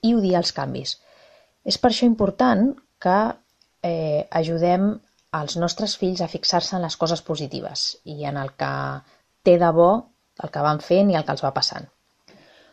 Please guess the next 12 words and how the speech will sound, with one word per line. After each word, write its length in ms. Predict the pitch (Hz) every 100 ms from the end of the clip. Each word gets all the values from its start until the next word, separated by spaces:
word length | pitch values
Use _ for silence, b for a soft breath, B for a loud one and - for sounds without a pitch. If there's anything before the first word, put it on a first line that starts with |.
| b _
Una 140 | 247 262
altra 200 | 262 269
idea 180 | 254 262
seria 320 | 240 220 226
que 120 | 220
les 100 | 180
rutines 440 | 170 165 220 240 220
diàries 420 | 233 226 233 233
canvien 380 | - 160 175 175
la 80 | 156
nostra 320 | 151 - 143
vida. 300 | 131 127 123